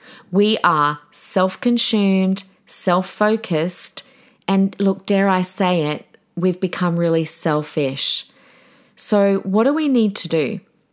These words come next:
The first thing that we need to do with this whole self-obsession about how we look and how we're presenting on social media, and not only that now, but how we're presenting in real life,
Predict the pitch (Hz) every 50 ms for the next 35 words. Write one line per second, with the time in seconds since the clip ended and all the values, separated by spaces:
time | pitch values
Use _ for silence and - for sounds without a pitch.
0 | _ - 208 202 - - 254 247 247 262 254 - - 269 247 240 226 - 196 196
1 | 190 190 185 180 - - 170 - 190 180 170 165 165 160 - 165 160 - - -
2 | 185 190 220 233 220 190 - - - - 196 185 180 - 170 160 - - - 180
3 | 175 170 - - 165 147 147 147 143 131 - - 151 - 185 180 180 165 160 143
4 | 143 147 160 175 170 - - - - - - - - - - 160 151 165 160 185
5 | 180 175 165 160 - - 156 147 - 160 156 170 170 - 165 143 139 143 143 -
6 | 165 156 156 - 165 147 143 147 165 180 175 151 135 127 127 - - - - -
7 | - 160 160 180 196 202 190 175 156 151 143 139 180 190 202 - 175 165 151 143
8 | 143 - 123 139 175 170 170 160 151 - - 160 - - 170 160 156 - 156 147
9 | 143 143 156 156 147 143 147 170 214 254 233 165 151 170 -